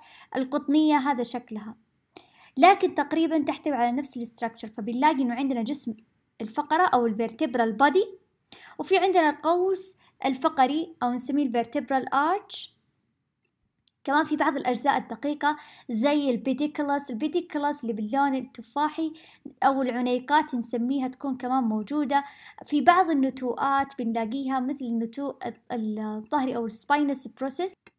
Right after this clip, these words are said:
كمان بيسمى بالنتوء الشوكي اللي يكون في الت-، باتجاه الظهر. في عندنا اللامينا أو الصفائح،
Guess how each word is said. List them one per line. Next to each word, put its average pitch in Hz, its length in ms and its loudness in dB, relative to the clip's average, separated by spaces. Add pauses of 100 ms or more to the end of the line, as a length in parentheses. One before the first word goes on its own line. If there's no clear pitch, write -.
(140)
كمان 269 300 4
بيسمى 277 520 0 (420)
بالنتوء 269 720 2
الشوكي 302 640 0
اللي 240 140 -2
يكون 349 240 -2
في 359 60 -10
الت-، 330 200 -4
باتجاه 302 580 0
الظهر. 269 400 -2 (800)
في 330 160 0
عندنا 294 280 4
اللامينا 302 600 4 (200)
أو 226 120 -4
الصفائح، 285 840 0